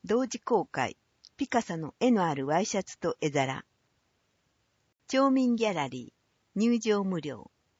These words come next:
美との触れ合い展、矢掛町文化協会。華道の部、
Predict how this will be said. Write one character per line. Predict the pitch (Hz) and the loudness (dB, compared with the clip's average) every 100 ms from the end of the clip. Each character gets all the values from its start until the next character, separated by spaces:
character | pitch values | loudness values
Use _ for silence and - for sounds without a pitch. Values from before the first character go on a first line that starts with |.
| _ _ _ 214 | _ _ _ -4
美 | 247 | -2
と | - 190 | 0 0
の | 156 | 0
触 | 151 175 | -4 -4
れ | 196 | 0
合 | 190 | 0
い | 185 - - | -2 -6 -12
展、 | 123 - _ _ _ _ - | -12 -12 _ _ _ _ -10
矢 | 175 | -8
掛 | 190 233 220 | -2 0 0
町 | - 170 147 | -2 -4 -4
文 | 160 202 | -2 -2
化 | 208 202 | -2 -6
協 | - 175 127 | -6 -8 -8
会。 | - 110 - _ _ _ _ _ _ _ _ _ _ _ _ _ _ _ _ _ _ _ - | -14 -16 -16 _ _ _ _ _ _ _ _ _ _ _ _ _ _ _ _ _ _ _ -10
華 | 247 247 | -4 -2
道 | 196 160 | -2 -2
の | 147 131 | -4 -8
部、 | 147 151 | -8 -10